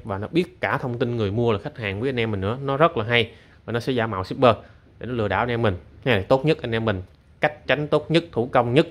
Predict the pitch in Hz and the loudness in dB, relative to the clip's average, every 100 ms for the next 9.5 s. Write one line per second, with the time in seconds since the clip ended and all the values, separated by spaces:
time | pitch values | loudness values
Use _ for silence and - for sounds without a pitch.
0 | - 120 127 156 120 107 113 113 101 95 | -2 -2 0 -2 -4 -4 -4 -4 -4 -2
1 | 135 131 98 131 139 120 120 104 - - | -2 -2 -2 2 4 4 2 0 -4 -20
2 | - - 143 120 131 123 101 - 143 160 | -20 0 0 0 -4 -2 -2 -2 -2 -2
3 | 127 107 113 135 110 104 101 107 117 127 | 0 -2 0 0 0 0 -2 -2 -2 -4
4 | 107 104 101 - - - - 110 104 131 | 0 0 0 -6 -20 -20 -6 -4 -2 0
5 | 143 107 101 147 139 123 117 101 104 123 | 2 2 4 4 6 2 0 -4 0 2
6 | 123 - - _ _ - 123 117 123 120 | 2 -2 -14 _ _ -6 -4 -2 0 0
7 | 117 101 95 _ _ _ _ - _ _ | 0 -4 -6 _ _ _ _ -20 _ _
8 | - - _ 127 - 127 117 110 120 107 | -20 -20 _ -2 4 6 6 2 0 0
9 | 127 123 113 117 | 0 0 0 0